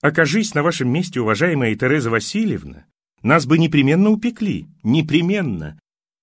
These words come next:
Впрочем, я бы не отказалась от удовольствия ударить её по голове дубиной. Должно быть, я кровожадная, да?»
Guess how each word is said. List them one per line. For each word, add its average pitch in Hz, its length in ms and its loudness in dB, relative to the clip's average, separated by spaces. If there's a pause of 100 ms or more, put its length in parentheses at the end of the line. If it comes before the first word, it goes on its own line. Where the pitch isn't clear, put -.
(140)
Впрочем, 233 420 -2
я 214 140 2
бы 208 80 2
не 214 80 4
отказалась 117 560 -2
от 101 120 -8
удовольствия 220 640 -2 (200)
ударить 180 500 2
её 190 140 0
по 175 100 -6
голове 123 300 0
дубиной. 80 560 -6 (340)
Должно 135 400 2
быть, 123 160 -4
я 139 120 0
кровожадная, 90 680 0
да?» 147 200 -4